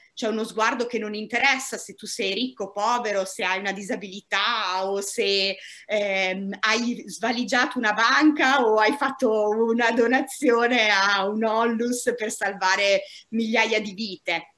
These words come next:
Tu sei tu in quel momento, l'animale non ti giudica per quello che è il tuo status quo. È uno sguardo di pazienza, di accettazione, di lasciare andare, un altro dei mega pilastri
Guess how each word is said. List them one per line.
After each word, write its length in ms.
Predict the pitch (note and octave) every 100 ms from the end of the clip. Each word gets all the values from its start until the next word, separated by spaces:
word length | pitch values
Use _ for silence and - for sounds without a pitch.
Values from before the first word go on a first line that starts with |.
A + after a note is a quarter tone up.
| _ -
Tu 140 | D#4+
sei 320 | F4+ G#3+ G#3
tu 180 | - D#4+
in 160 | G#3+ F#3+
quel 160 | F#3
momento, 640 | F#3 F#3 B3 F3+ F3+ D#3+ E3+
l'animale 480 | F3 F#3+ G3+ G#3+
non 240 | A3+ G#3+ G#3+
ti 140 | G3+
giudica 560 | F#3+ D4 A3 - E3 D#3 - -
per 220 | B3+ -
quello 340 | A3 G3+ G3+
che 200 | - F#3
è 240 | F3 G3 G3+ - _ _
il 180 | A3 G#3
tuo 160 | - G3+
status 560 | - F3+ D#3+ G3 - -
quo. 300 | E3 D3+ - _ - _
È 140 | G#3+
uno 180 | G#3+ A#3
sguardo 840 | A3+ A3+ A#3+ B3+ A3 A3 G#3 F#3+ F3+
di 120 | G3
pazienza, 920 | - F#3+ - B3+ B3 C#4+ D4 - E4
di 140 | D#4 B3+
accettazione, 1300 | G3+ - G#3+ - G3 - - C#4 C4 B3 B3+ B3+ C4 - _ _
di 640 | F#3+ A#3 A#3 A#3 G#3 G#3 -
lasciare 500 | A#3+ C4 - C4+ C4+
andare, 760 | B3 A#3+ C4 B3 F#3 F3+ F3+
un 180 | F3+ A3+ C4 -
altro 280 | A3+ B3 B3+
dei 200 | G3+ G#3+
mega 400 | A#3 B3 C4+ C#4
pilastri 920 | A#3 F#3 F3+ G3+ B3+ - F3 F3